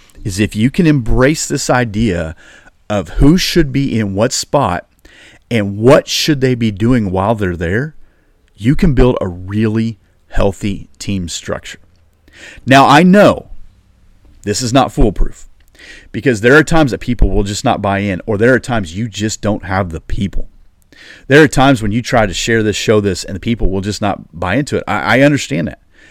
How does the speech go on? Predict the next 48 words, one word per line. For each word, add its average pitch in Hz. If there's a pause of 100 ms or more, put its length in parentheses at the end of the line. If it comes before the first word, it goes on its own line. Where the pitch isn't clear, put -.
(160)
I've 143
experienced 156
that. - (1500)
I -
can 127
remember 139
one 139
in -
particular. 143
I, 82
I 110
mean, 120
the 113
one 127
that 123
I 120
tried 131
the 127
most 127
with, 87
and 98
they 98
just, 104
they 98
just 101
couldn't 117 (360)
wrap 120
their 123
mind 127
around 92
it. -
And 87
I'm 90
thinking, 92 (380)
as 113
this 135
church -
grows, 120 (400)
or 113
as 120
this 123
church -
changes, 127
you're 110
not 113
prepared 123
for 85
it. -